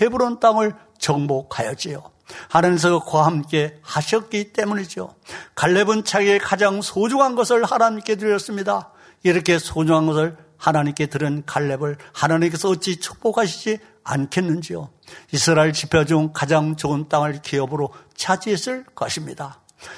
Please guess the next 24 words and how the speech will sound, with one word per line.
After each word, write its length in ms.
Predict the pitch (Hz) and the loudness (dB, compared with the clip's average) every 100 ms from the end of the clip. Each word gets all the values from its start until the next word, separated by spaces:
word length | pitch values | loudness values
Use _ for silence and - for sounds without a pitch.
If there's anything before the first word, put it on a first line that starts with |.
| - | -6
힘세고 500 | - 175 156 165 165 | 0 2 4 4 2
장대한 600 | 156 170 156 160 165 160 | 2 2 4 4 4 0
안악 340 | - 156 151 - | 2 2 2 0
자손들이 580 | 151 147 147 147 147 135 - _ | -2 0 -2 -2 -4 -6 -12 _
당연히 500 | - 135 139 135 131 | -4 -2 0 -2 -4
가장 540 | - 127 131 135 127 135 | -4 0 2 0 -6 -8
비옥하고 540 | - 175 180 175 170 170 | 0 2 2 2 0 -2
좋은 300 | 190 190 190 | -2 -2 0
땅을 280 | 190 190 185 - _ | 0 0 -4 -14 _
차지하고 560 | - - 202 208 202 214 | -6 -4 0 0 2 0
살고 440 | - 226 208 233 - - - | 0 -2 -2 -6 -10 -14 -6
있었을 520 | 196 - 233 - 240 | -4 0 -2 -2 -6
것입니다. 680 | - 147 143 135 147 147 151 - - - | -2 -2 -2 -6 -8 -12 -14 -20 -20 -16
사사기 480 | - 156 147 156 160 | 0 2 4 2 2
삼 300 | - 180 156 | 0 0 2
장 280 | 156 156 151 | 2 2 -2
구 120 | 147 | -2
절에서 260 | 151 147 | 0 0
십일 320 | 143 - 165 143 | 0 -4 -4 -4
절에 340 | 147 139 147 - - - | -2 -2 -4 -10 -20 -8
갈렙을 540 | - 139 135 135 139 | -2 0 0 0 -2
도와 220 | 127 135 123 | -2 -2 -2
함께 460 | - 208 196 185 | -4 -8 -2 -2
싸웠던 540 | 175 180 165 160 165 | 0 2 2 0 -4